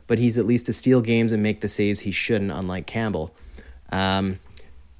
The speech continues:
in my opinion, Campbell makes the saves he shouldn't and doesn't make the saves,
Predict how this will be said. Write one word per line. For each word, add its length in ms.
in 140
my 140
opinion, 380
Campbell 260
makes 180
the 60
saves 260
he 80
shouldn't 480
and 420
doesn't 300
make 160
the 60
saves, 420